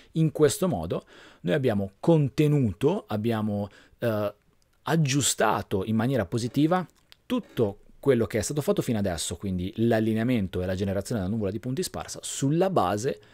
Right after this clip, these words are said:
delle informazioni di punti che sono stati introdotti dall'esterno. Questa è una fase importantissima. Senza questa fase non, non si può avere confidenza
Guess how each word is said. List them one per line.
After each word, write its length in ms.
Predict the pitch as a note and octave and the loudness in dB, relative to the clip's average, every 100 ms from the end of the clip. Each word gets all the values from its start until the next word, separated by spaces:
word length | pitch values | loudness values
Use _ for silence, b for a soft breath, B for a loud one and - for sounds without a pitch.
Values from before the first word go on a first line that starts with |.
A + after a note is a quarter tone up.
| b b A#2+ | b b 0
delle 140 | C3 | 0
informazioni 560 | C3+ D3 E3 F3 A2+ A2 | 2 -2 -2 -4 -4 -2
di 120 | A2+ | -2
punti 360 | - G2+ F#2+ | -2 -4 -2
che 140 | A#2+ A2+ | -2 -2
sono 240 | - G2+ | -2 -4
stati 340 | G2+ F2+ F#2+ A2+ | -4 -6 -6 -4
introdotti 520 | D3 B2+ D#3 G2 - | -2 0 0 0 -2
dall'esterno. 560 | D#2+ D#2 D#2 - B1 - | -6 -6 -6 -8 -12 -2
Questa 220 | G3 G3 | 0 4
è 40 | |
una 120 | F#3 B2 | 2 2
fase 320 | A2+ A2+ - | 0 0 0
importantissima. 1000 | C#3+ C#3 - G2 - F#2+ - C2 - - - B B B B B B | 0 0 2 0 0 -4 -6 -12 -12 -12 -18 B B B B B B
Senza 320 | - F#3+ D#3+ | 4 4 4
questa 220 | D3 D#3+ | 2 0
fase 440 | - F#3+ F3 F3+ - | 0 2 2 0 0
non, 640 | A#2+ B2+ C3 B2+ C3 - | 0 0 0 -4 -8 -10
non 400 | - D3 D3 C3 | -10 -8 -2 -2
si 160 | C3+ A2 | 0 -2
può 160 | D3 D#3+ | 0 2
avere 240 | C#3+ A#2 | 4 2
confidenza 840 | - G#2 - G2+ G2+ F#2 - F#2 | 0 -4 -2 -2 0 -2 -2 -4